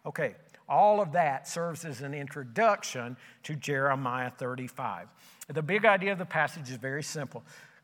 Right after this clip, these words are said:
God expects his people to be faithful. He expects his people to be faithful. So let's dig in a little bit. Let's look at Jeremiah and the Rechabites.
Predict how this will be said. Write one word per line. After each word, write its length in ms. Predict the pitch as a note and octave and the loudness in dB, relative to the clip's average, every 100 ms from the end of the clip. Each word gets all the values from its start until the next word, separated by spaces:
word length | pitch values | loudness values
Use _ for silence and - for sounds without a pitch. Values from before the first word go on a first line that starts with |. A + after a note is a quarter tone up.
| _ - | _ -4
God 640 | C#3+ D#3 E3+ F#3+ G3 G3 - - | 2 4 6 6 4 0 -10 -16
expects 800 | - - - D#3 E3 E3 - - | -14 -14 -4 -2 0 -2 -10 -20
his 260 | _ C3+ - | _ -16 -14
people 640 | - F#3+ F#3 F3 D#3+ D#3+ D#3 _ _ | -8 -6 -6 -6 -4 -4 -6 _ _
to 340 | - D#3 D#3 | -8 -4 -4
be 340 | C#3 B2 B2 C3+ - _ | -6 -8 -8 -10 -16 _
faithful. 680 | B2+ A#2 - - - C2+ - _ _ _ _ _ _ _ | -10 -10 -14 -18 -16 -16 -20 _ _ _ _ _ _ _
He 160 | C3+ | -12
expects 440 | C3 - C#3+ D#3+ - | -10 -8 -6 -6 -6
his 160 | D#3 | -10
people 460 | - B2 A2+ G#2 A2 _ - | -10 -14 -14 -18 -20 _ -14
to 160 | B2 | -12
be 180 | G#2 G#2+ G#2 - | -12 -16 -18 -16
faithful. 400 | F#2+ D#2+ - _ _ _ _ _ _ _ - | -16 -16 -20 _ _ _ _ _ _ _ -8
So 160 | D#3+ | 0
let's 200 | E3+ F3+ | 2 2
dig 220 | F3 F3+ D3+ | 0 -2 -2
in 120 | C#3+ | -6
a 40 | |
little 160 | C3 A#2 | -6 -8
bit. 160 | A2 - _ _ _ _ _ _ - | -10 -14 _ _ _ _ _ _ -12
Let's 260 | C#3+ E3+ - | -6 -4 -4
look 180 | F#3 F3+ | -6 -6
at 100 | C#3 | -4
Jeremiah 640 | D#3 D#3 C#3+ D3+ D3 D#3+ | -2 -2 -2 -2 0 -2
and 140 | F3 C#3+ | -4 -6
the 80 | |
Rechabites. 640 | B2+ C3+ - A#2+ A2 - | -4 -4 -4 -6 -8 -8